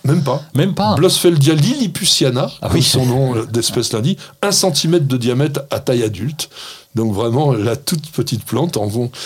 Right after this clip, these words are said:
Speaker 1: voyez un peu l'intérêt quand même de ce monde des cactus, entre des géants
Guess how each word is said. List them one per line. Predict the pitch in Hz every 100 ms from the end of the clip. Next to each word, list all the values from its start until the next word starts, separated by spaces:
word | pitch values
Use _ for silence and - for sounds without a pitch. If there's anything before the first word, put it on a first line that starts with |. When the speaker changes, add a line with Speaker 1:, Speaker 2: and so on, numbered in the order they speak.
| - -
Speaker 1:
voyez | 117 202 147 -
un | 113
peu | 214
l'intérêt | 160 127 143 147 147 156
quand | 139 110
même | 117
de | 104
ce | 95 -
monde | 110 127 113
des | 98
cactus, | 98 95 - 214 -
entre | 92 - 135 127 - - -
des | 104
géants | 98 98 107 147 185